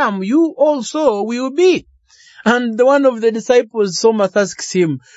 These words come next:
"But we don't know the way, so how can we follow you?" And Jesus replies, "But Thomas, you know the way. I am the way,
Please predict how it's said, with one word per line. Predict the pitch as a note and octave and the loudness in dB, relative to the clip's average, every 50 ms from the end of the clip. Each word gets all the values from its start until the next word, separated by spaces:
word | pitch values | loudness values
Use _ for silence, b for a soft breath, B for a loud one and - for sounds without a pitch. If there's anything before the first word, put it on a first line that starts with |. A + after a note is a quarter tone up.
| b b | b b
"But | b A3+ C#4+ D4 - | b -2 -2 0 0
we | D#4 D#4 C#4+ C#4+ C#4+ | -2 -2 -2 -2 -2
don't | D4+ D#4 D4+ C#4 B3+ | 0 2 2 2 4
know | C4 C4+ B3+ | 4 4 4
the | A3 G3+ G3 G3 | 4 2 0 2
way, | A3 A#3 G#3+ F#3 | 4 4 4 2
so | - - A3 G#3+ G#3+ G#3+ A3 A3 A3 | 2 2 2 4 4 4 4 2 2
how | G#3 A3 B3+ C4+ C4+ | 2 2 2 2 2
can | C4+ - A#3+ A#3 A3+ A#3 | 2 0 -2 -2 -2 -2
we | A#3+ C4 B3+ | -4 -4 -6
follow | A3+ - B3+ C4 C4 B3 | -2 0 2 4 4 4
you?" | A#3+ A#3+ C4+ E4+ D4 - - _ _ _ _ _ _ _ _ _ _ _ _ | 4 2 0 -4 -6 -8 -12 _ _ _ _ _ _ _ _ _ _ _ _
And | E4+ F#4 F4+ D#4+ | 0 2 2 2
Jesus | C4+ E4 F4 D#4+ C#4+ E4 C4+ - | 2 2 0 2 2 0 0 0
replies, | C#4 D4+ D#4+ C4 - D#4+ F4 F#4 F#4+ F4+ E4 D4 D#4 | 0 -2 -2 -2 -2 -2 -2 0 0 0 -4 -6 -4
"But | E4 F#4 F#4+ E4 | -4 -4 -4 -4
Thomas, | - - G#4 G#4 G4+ G4+ G4+ E4 - | -4 -2 -2 -2 0 -2 -4 -4 0
you | E4 D#4 D#4 D4 | 2 4 4 4
know | B3+ B3+ C4+ C#4 | 4 4 2 2
the | C4+ F#3+ G3 F#3 | 2 0 0 0
way. | F3+ F3+ G3 A#3 D4 D#4 _ _ _ _ _ _ _ _ | 2 4 2 2 2 -2 _ _ _ _ _ _ _ _
I | G#4+ G#4+ | 0 2
am | F#4+ F4 D4+ C#4 B3+ A#3+ A#3 | 2 4 2 2 2 2 2
the | A3 A3 G#3 | 2 4 4
way, | G#3+ A3 B3 D4+ D#4 | 6 4 4 2 -2